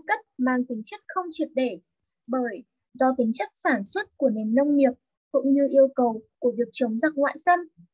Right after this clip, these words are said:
vì thế cư dân phương Đông vẫn sống trong một mối quan hệ rất quây quần và gắn bó. Vậy thì trong hai chuyển biến về kinh tế và xã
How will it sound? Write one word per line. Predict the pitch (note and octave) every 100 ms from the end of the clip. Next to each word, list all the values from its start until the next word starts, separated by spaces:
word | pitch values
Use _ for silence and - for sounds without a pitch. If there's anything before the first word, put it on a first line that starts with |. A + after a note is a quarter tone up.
| -
vì | A#3
thế | A3+ G#3 G#3+ D#4+ _ -
cư | C4+ C4
dân | C4 C4
phương | C#4
Đông | C4 C4+ B3+ B3+
vẫn | C4+
sống | - C4 G#3+ A#3 - _ -
trong | F4 E4
một | C4+
mối | A3+ A3+
quan | D4 D4
hệ | D4 F4+ - _ -
rất | G#4 _
quây | E4 E4+ D#4+
quần | D4 A#3+ F#3
và | G#3 G3
gắn | G#3 A3
bó. | A3+ A#3 A4 _ _ _ _ _ _ _ _ _ _ _ _ _ _ C#4
Vậy | F4+ -
thì | D#4 D4+ D4 _ -
trong | - D#4+
hai | D#4 D4
chuyển | - A#3 G3+
biến | G3+ G3+
về | D4 D4
kinh | C4+ C4
tế | C4 A3 A3+
và | D4+
xã | C4